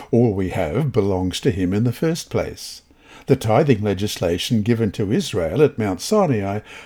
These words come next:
points out that the tithe is holy and belongs to God,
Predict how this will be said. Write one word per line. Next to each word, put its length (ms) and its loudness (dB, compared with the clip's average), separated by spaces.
points 400 4
out 220 -2
that 160 2
the 100 2
tithe 420 2
is 220 -6
holy 640 2
and 180 0
belongs 540 2
to 120 -4
God, 540 -2